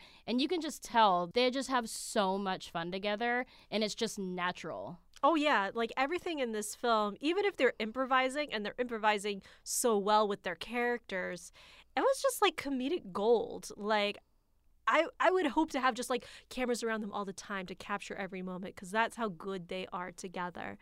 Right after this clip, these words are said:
Speaker 1: Totally.
Speaker 2: Um, as far as the story in this one, it, it is, the world opens up. They do leave the jungle. There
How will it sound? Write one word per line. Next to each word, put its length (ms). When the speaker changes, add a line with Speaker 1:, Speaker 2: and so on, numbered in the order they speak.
Speaker 1:
Totally. 480
Speaker 2:
Um, 380
as 160
far 240
as 140
the 100
story 760
in 240
this 300
one, 420
it, 240
it 140
is, 240
the 140
world 380
opens 360
up. 220
They 220
do 460
leave 420
the 100
jungle. 720
There 320